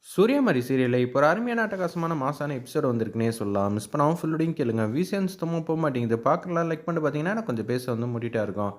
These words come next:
"சூர்யா, மோதிரத்தை வந்து போட்டு விடுப்பா" அப்படின்னு சொல்லும்போது, துர்காவும் ஆசினியும் எந்தெந்த வகையெல்லாம் வந்து தடுத்து நிப்பாட்டலாமோ, அது எல்லாத்தையும் வந்து கரெக்டா வந்து செஞ்சுக்கிட்டு இருக்காங்க.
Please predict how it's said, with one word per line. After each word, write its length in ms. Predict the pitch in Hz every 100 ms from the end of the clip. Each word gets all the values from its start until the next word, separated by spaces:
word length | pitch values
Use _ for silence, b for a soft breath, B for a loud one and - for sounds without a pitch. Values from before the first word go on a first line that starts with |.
| B B B _
"சூர்யா, 400 | - 196 220 117 92
மோதிரத்தை 500 | 95 104 175 214 214
வந்து 180 | 139 135
போட்டு 260 | 131 143 156
விடுப்பா" 340 | 143 123 120 101
அப்படின்னு 300 | 92 - 135
சொல்லும்போது, 600 | 120 120 120 101 92 107 117 - _ _ _ _ _
துர்காவும் 600 | 104 151 185 208 139 147 -
ஆசினியும் 560 | 123 123 117 107 107 113 -
எந்தெந்த 420 | 95 127 185 185
வகையெல்லாம் 500 | 147 139 110 101 123
வந்து 220 | 113 101 110
தடுத்து 320 | 101 117 135
நிப்பாட்டலாமோ, 680 | 120 104 90 87 87 92 101
அது 220 | 101 85
எல்லாத்தையும் 600 | 82 95 123 131 151 151
வந்து 200 | 98 101 110
கரெக்டா 360 | 101 104 - 113
வந்து 200 | 107 113
செஞ்சுக்கிட்டு 420 | 104 104 117 -
இருக்காங்க. 340 | 101 107 92